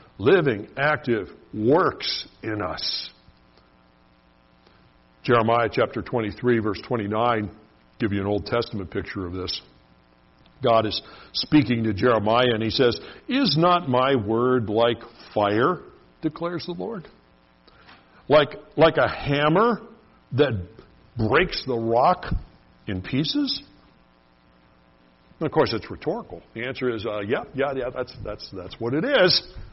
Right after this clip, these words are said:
When you say these things, yeah, Lord, that's what it is. Have you ever been pierced by the sword of God's Word? Have you ever been worked on with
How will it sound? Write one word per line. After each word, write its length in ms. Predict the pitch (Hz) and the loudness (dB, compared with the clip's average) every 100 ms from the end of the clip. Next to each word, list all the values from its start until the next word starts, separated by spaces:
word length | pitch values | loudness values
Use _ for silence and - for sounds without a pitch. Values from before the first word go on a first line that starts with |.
| - - - | -20 -20 -14
When 140 | 104 110 | -6 -2
you 100 | 127 | -2
say 200 | 180 262 | -2 -2
these 220 | 190 - | -2 -2
things, 240 | 131 131 | -4 -4
yeah, 160 | 117 233 | -6 -8
Lord, 500 | 226 220 220 233 233 | -10 -10 -10 -10 -10
that's 180 | 233 - | -10 -12
what 140 | 233 | -12
it 140 | 240 277 | -10 -10
is. 340 | 311 - - - - _ _ _ _ _ _ _ _ _ _ _ _ _ _ _ _ _ - - - _ | -8 -10 -12 -16 -20 _ _ _ _ _ _ _ _ _ _ _ _ _ _ _ _ _ -20 -20 -20 _
Have 180 | - 143 | -2 2
you 180 | 151 269 | 4 6
ever 220 | 233 170 | 6 6
been 400 | 135 139 113 - - - | 4 2 0 -6 -8 4
pierced 560 | 156 214 202 - - - _ _ _ _ _ _ _ _ - | 6 6 0 -8 -10 -20 _ _ _ _ _ _ _ _ -4
by 200 | 131 135 | 2 4
the 100 | 120 | 2
sword 600 | - - 120 113 170 190 - - _ _ _ _ _ _ _ _ _ - | -2 0 2 2 0 -4 -12 -20 _ _ _ _ _ _ _ _ _ -14
of 100 | 95 | -6
God's 320 | 104 107 107 | -4 -4 -6
Word? 300 | 95 98 156 - _ _ - - - - | -10 -10 -10 -16 _ _ -20 -20 -18 2
Have 200 | 151 131 | 4 4
you 220 | 190 247 | 4 6
ever 500 | 196 175 170 165 - 123 | 6 6 4 4 -2 2
been 360 | 147 135 113 | 2 2 2
worked 300 | 127 165 170 | 4 4 4
on 360 | 147 147 147 127 | 2 4 2 2
with 180 | 110 | 0